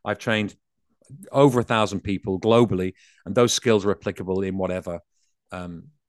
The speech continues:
environment you are and in whatever role you are. Being able to communicate more powerfully and authentically. And it's not about the mechanical behavior. If you look at any, uh, information online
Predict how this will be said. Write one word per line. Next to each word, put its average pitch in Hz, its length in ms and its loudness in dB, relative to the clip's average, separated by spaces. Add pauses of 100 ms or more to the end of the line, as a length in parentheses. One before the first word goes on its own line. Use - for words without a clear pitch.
(140)
environment 95 500 -2
you 92 160 -8
are 90 80 -6
and 95 80 -6
in 98 80 -6
whatever 101 420 -2
role 90 220 -4
you 87 180 -10
are. 82 160 -8 (380)
Being 123 200 2
able 143 220 4
to 131 220 -6
communicate 104 640 -4
more 95 140 -6
powerfully 101 520 -4
and 92 100 -6
authentically. 92 760 -8 (640)
And 107 360 -2 (300)
it's 113 200 -6
not 139 220 2
about 117 440 2
the 107 60 -4
mechanical 104 480 -4
behavior. 90 440 -4
If - 120 -14
you 113 80 0
look 151 260 0
at 147 120 -2
any, 131 280 -2 (360)
uh, 107 180 -6
information 120 640 -2
online 98 460 0